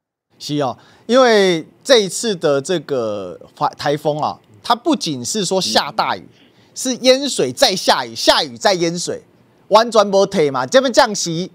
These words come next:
Speaker 1: 水还起来啊嘛，因为涨是上大，是因为涨那个大潮嘛，年度大潮。啊，大潮退之后，有人说它部分退，有比较高位的一些地方有退一点，可是整体来讲，水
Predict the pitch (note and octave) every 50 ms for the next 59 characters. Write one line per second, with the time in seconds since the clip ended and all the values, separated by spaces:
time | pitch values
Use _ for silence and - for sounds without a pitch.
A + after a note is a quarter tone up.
0 | _ _ - C#4+ C4 G#3 B3 G#3 - A3 E3 C#3 B2+ A2+ A2+ A2 A2 G2+ F#2 B2
1 | G3 G#3 G#3 G3 D#3+ - A3+ G3 B3 D4+ D4 - - G3 F3 - G3 E3 D#3+ D3+
2 | - F3+ F3+ E3+ F3+ F3 F3 E3 E3 F3 D#3+ D#3+ C#3+ C3+ - E3 E3 F3+ G#3 A3+
3 | G#3 F3+ E3+ E3 D#3+ D#3 - - C4 E3+ E3 - - C3+ A2+ A2+ B2 A#2 G#2+ -
4 | _ _ _ _ _ - D#3+ E3 G3 G3 A#3+ G#3 F3+ F3+ F3 C#3+ - - A2+ -
5 | - _ _ - - - - C4+ C#4+ D#4 C4 - - E4 C#4+ B3+ G3+ G#3+ F#3+ G3+
6 | - D4+ D4+ B3 - - A#3+ B3 C4 C4+ B3+ G3+ F3+ F3 E3+ G3 A3 A#3+ C#4 C#4
7 | C4+ - - - F4 D4+ A#3 C#4+ C#4+ B3 A3 C4+ C4 F3+ D3 E3 D#3 D3 - F3
8 | E3 C#4 C4+ - - B3+ B3 C4+ C#4+ C4+ A3 F#3 F#3 G#3+ G#3 G3+ G#3 F#3+ G#3+ G3
9 | F#3+ G3 F#3 D3 A2 - - F#3+ E3 D3 D3 - A#2+ - - _ _ _ _ _
10 | _ _ _ _ - - G#3 G3+ D#4 E4 A#3 - A#3 G#3+ C4 D#4+ C#4 C#4 G#3+ F#3
11 | E3+ F3 G#3 A3 - F3+ D3+ D#3 - - - D#3+ C3+ B2 A#2 G#2+